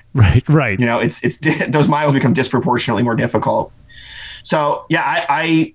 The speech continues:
Speaker 2: I, I just run, I'm moving, putting down some good times. I actually get back to the target pace that we wanted over the next seven or eight miles
Speaker 1: Yeah.
Speaker 2: and make up, make up a lot of time.
Speaker 1: Yeah.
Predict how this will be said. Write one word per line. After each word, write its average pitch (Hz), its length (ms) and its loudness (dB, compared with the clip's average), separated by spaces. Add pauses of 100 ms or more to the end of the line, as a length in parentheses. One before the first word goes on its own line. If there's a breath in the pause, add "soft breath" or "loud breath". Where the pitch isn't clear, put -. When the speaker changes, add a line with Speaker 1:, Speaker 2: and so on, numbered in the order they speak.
Speaker 2:
I, 131 100 0
I 143 40 2
just 135 180 0
run, 131 340 0
I'm 131 120 2
moving, 135 340 4
putting 135 280 -2
down 131 180 0
some 120 140 0
good 123 200 -2
times. 123 320 -2
I 139 140 -2
actually 156 320 0
get 120 200 -2
back 131 340 -4
to 135 100 -2
the 117 80 -2
target 123 400 -2
pace 123 240 -2
that 117 80 -2
we 120 120 2
wanted 107 440 -2 (500 soft breath)
over 123 200 2
the 117 100 2
next - 480 -6
seven 120 320 -2
or 117 100 -2
eight 107 140 -2
miles 113 420 -2
Speaker 1:
Yeah. 107 180 2
Speaker 2:
and 104 140 -2
make 120 260 -2
up, 113 280 -4 (180)
make 123 240 0
up 123 100 0
a 117 40 4
lot 127 260 -2
of 123 80 -2
time. 101 420 -4
Speaker 1:
Yeah. 98 200 0